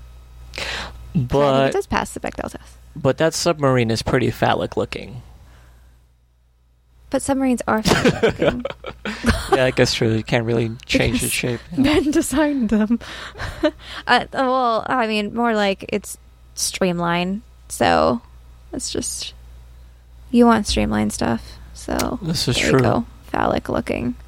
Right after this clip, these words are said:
Speaker 2: Mm.
Speaker 1: Um, <laughs> there we go. So Lindsay goes down. She's pissed off about the oil,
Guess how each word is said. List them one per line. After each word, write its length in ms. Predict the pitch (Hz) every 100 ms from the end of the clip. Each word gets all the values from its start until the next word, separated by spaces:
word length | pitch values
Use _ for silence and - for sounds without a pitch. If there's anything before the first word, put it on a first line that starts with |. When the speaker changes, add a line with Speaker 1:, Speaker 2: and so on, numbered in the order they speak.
| - - - -
Speaker 2:
Mm. 240 | 120 113 110 - - - - - - -
Speaker 1:
Um, 540 | 226 220 208 208 214 226 - -
<laughs> 280 | - - -
there 260 | - - 302
we 280 | - - - - -
go. 120 | 262 - - - - - - - - - - - - - - - - - -
So 160 | - 269
Lindsay 320 | 311 330 320
goes 280 | 285 269 247
down. 580 | 214 208 202 202 208 233
She's 280 | - 269
pissed 240 | - 233 -
off 200 | 214 214
about 160 | 202
the 100 | -
oil, 400 | 202 196 190 190